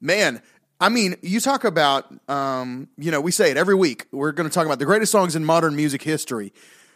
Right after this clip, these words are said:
They really don't come much more iconic than Ring of Fire. You know what I'm saying? It's,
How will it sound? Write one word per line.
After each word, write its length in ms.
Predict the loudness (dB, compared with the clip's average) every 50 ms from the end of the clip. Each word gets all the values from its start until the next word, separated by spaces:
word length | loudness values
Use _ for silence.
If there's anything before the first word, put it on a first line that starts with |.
| _ _ -8
They 280 | 0 4 4 4 4
really 440 | 2 0 0 0 2 2 2 0 2
don't 400 | 4 4 6 6 4 2 0 -4
come 400 | -2 0 2 2 2 2 0 0
much 260 | 0 0 0 -2 -2
more 240 | -2 0 2 2 0
iconic 840 | 0 -4 -6 -8 -8 -6 -2 -2 0 0 0 -2 -4 -8 -12 -18 -20 _ -8
than 300 | -4 -4 -4 -2 -4 -4
Ring 320 | -2 -2 -2 -2 -2 -4 -4
of 160 | -6 -8 -8
Fire. 680 | -10 -12 -6 -2 -2 0 0 -2 -2 -6 -12 -16 -18 _ _ -8
You 160 | -4 -4 -2
know 80 | -2 -2
what 80 | -2
I'm 80 | -4 -4
saying? 440 | -4 -2 -2 -2 -2 -2 -4 -6 -8 -10 -16 -20 _ _ 0
It's, 300 | 2 2 2 0 -4